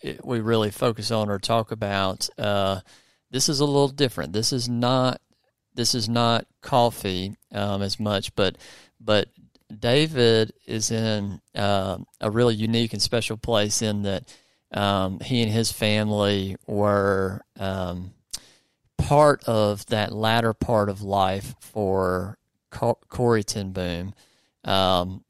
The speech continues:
and if you haven't read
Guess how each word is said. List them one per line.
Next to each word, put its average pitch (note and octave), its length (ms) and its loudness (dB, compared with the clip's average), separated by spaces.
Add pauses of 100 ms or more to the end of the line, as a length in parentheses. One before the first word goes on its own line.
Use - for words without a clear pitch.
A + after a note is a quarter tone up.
(100)
and G2+ 640 0 (220)
if A2+ 240 -2
you A#2+ 100 0
haven't D#3 560 0
read G#2 720 -4